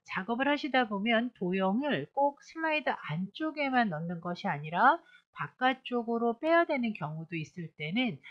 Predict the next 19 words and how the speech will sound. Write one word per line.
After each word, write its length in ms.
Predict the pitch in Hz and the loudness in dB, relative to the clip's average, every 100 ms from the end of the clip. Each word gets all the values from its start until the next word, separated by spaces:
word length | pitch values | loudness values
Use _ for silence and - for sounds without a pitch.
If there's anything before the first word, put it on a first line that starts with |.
| - | -18
아, 80 | - | -14
이렇게 380 | 156 160 - 170 | -10 -10 -10 -10
축소를 580 | - 277 - 330 311 247 | -10 -10 0 0 2 0
해서 220 | 202 170 | -2 -4
보실 260 | - 135 165 | -6 -8 -10
수가 300 | - 143 143 | -12 -10 -10
있습니다. 680 | 139 - 143 147 175 165 - _ _ _ | -10 -14 -14 -4 -2 -2 -8 _ _ _
다시 640 | - 202 208 233 208 285 - | -2 -2 0 0 0 -2 -6
창에 380 | - 320 320 311 | -4 -2 2 2
맞춤을 680 | 190 135 - - 131 139 247 | 2 2 -2 -6 -2 0 -2
누르시게 540 | 156 165 - 170 165 | -4 -6 -8 -6 -6
되면, 540 | 151 143 165 175 226 311 _ _ _ | -6 -8 0 2 2 0 _ _ _
아, 160 | 131 156 | -8 -2
여러분 400 | 175 185 190 196 | -2 0 -2 -4
창 300 | - 277 269 | -4 -6 -6
크기에 440 | - - - 277 262 | -8 -10 -4 0 0
맞게, 720 | 147 - 135 _ 226 220 - _ | -2 -8 -10 _ 0 0 0 _
아, 240 | - - | -14 -14
자동으로 800 | - - 131 233 262 254 160 135 | -10 -8 -6 -4 -2 -2 -2 -4